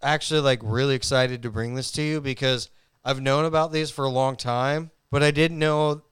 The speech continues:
if the whole story of him getting into the early Greenwich scene was true. And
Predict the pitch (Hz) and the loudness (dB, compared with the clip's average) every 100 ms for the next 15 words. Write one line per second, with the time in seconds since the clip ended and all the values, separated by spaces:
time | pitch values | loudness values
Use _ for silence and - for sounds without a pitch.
0 | _ 147 139 139 123 143 135 151 143 143 | _ -2 0 0 2 0 0 0 2 2
1 | 127 135 135 131 135 131 127 127 123 127 | 0 0 -2 0 -2 0 -2 -2 -2 0
2 | 135 127 117 123 123 - 131 127 120 - | 0 0 -2 -2 -2 -2 -2 -2 -6 -10
3 | _ _ _ 117 - - 220 196 127 117 | _ _ _ -6 -6 -2 2 4 4 2
4 | - _ _ 143 147 139 131 | -2 _ _ 0 4 4 0